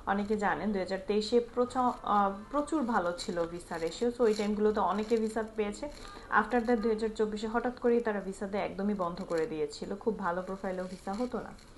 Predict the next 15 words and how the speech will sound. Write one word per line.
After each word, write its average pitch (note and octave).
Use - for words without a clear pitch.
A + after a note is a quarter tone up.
So G#3
এখন F#3+
যেহেতু A#3
আবার F#3+
সেই B3
বিষয়টা F#3+
স্টার্ট F3+
হয়েছে, F3+
so -
আপনাদের F3+
উচিত F#3
হবে F3
ওয়েট A3+
না E3+
করে E3+